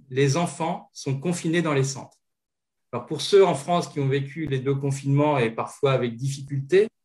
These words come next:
parfois avec, euh, trois ou quatre enfants dans la maison, vous pouvez imaginer combien c'est difficile pour les familles et pour les employés de supporter ce confinement qui dure sans arrêt depuis plus d'un an.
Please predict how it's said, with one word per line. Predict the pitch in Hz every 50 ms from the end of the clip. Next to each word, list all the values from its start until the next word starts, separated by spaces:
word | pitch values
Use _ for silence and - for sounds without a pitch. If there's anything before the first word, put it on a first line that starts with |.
| _ _ _ _ _ _ _
parfois | - - 143
avec, | 131 123 120 - - -
euh, | 127 120 117
trois | - - - 131 135 139
ou | 135
quatre | 139 135 123 - -
enfants | 127 120 - 139 135 127
dans | 123 117
la | 113 113 110 107 107 101 - _ _ -
maison, | 120 131 135 135 135 151 180 202 202 - - _ _ _ _ _
vous | - 131
pouvez | 127 - 147 151 175 180 185
imaginer | 175 165 160 143 135 147 175 196 208
combien | 202 - 160 143 131 156 160
c'est | 156 - - 135 117
difficile | 123 135 135 - 143 - - 214 226 226 180 151 - - _ _ _ _ _ _ _ _ _ _ _
pour | - 135 139
les | 135 131 - _ _ _ _ _ _ _ _ _ _ _ _ -
familles | 196 180 143
et | 131
pour | 135 - 139
les | 127 127 123
employés | 139 135 135 135 127 120 120 143 170 190 196 190 - _ _ _ _ _ _
de | _ 120 143 156
supporter | 139 - 151 139 143 135 135 - 165 160
ce | - - 135
confinement | - 143 131 - - 131 131 143 151 170
qui | - - - 131
dure | 120 123 143 156 170 160 160
sans | - - 151 143 131 135
arrêt | 131 131 135 147 156
depuis | 131 127 123 - - 139
plus | 135 - - 143
d'un | 135 135 131 120
an. | 107 78 - -